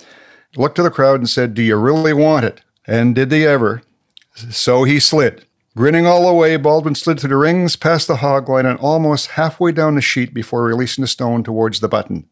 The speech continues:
Perfect weight, speed, and precision, crossed the top of the circles and glided into stop at the top of the button. And the crowd went crazy. I had witnessed history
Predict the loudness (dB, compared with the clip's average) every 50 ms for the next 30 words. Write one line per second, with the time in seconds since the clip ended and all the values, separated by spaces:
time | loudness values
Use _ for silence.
0 | _ -8 -4 -2 -2 -2 -2 -4 -2 -2 -2 -2 -2 -4 -6 -8 -6 -4 -4 -2
1 | -4 -4 -4 -4 -4 -2 -2 -2 -4 -2 -2 -2 -2 -2 -4 -6 -8 -12 _ _
2 | _ _ _ -10 -4 -2 -2 -2 -2 -4 -8 -4 -2 -2 -2 0 -2 -2 -4 -2
3 | -2 -4 -4 -4 -4 -6 -6 -6 -10 -10 -8 -6 -6 -4 -2 0 0 0 -2 -4
4 | -6 -8 -6 -4 -4 -4 -4 -6 -6 -4 -2 -2 -2 -4 -6 -10 -12 -8 -4 -4
5 | -4 -4 -4 -6 -8 -6 -6 -8 -8 -10 -12 -18 -20 _ _ _ _ _ _ _
6 | _ -20 -12 _ -4 -2 -2 -2 -2 -2 -2 0 0 -2 -2 -2 -2 -4 -6 -12
7 | -12 -6 -2 -2 -2 -2 -4 -6 -10 -18 _ _ _ _ _ _ -2 -2 0 0
8 | 0 0 -2 -2 -2 -4 -4 -2 -2 -2 -2 -2 -2 -2 -2 -2 -4